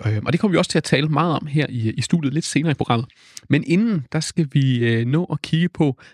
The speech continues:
hvad motion be-, kan betyde. For diabetespatienter har, ligesom alle andre, godt af at få motion. Men, øh, den rigtige motion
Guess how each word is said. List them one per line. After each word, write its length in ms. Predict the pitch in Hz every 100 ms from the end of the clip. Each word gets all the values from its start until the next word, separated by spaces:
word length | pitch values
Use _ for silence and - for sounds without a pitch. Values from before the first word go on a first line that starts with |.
| -
hvad 220 | 95 117 -
motion 480 | 185 196 311 208 120 -
be-, 80 | 117 -
kan 160 | 113
betyde. 300 | 113 - 104 - - - - _
For 240 | - 113 113
diabetespatienter 760 | 127 120 151 175 151 139 127
har, 340 | 131 185 143 -
ligesom 360 | 123 143 165 135 -
alle 240 | 110 143 160 -
andre, 260 | 214 226 208 - - - - - -
godt 240 | - 135 - -
af 180 | 123 -
at 220 | 117 110 110
få 220 | 123 113 -
motion. 440 | 156 190 294 214 - _ _ - 123
Men, 200 | 123 117
øh, 120 | 117
den 200 | 139 135
rigtige 280 | 226 - 160
motion 400 | 139 - 160 127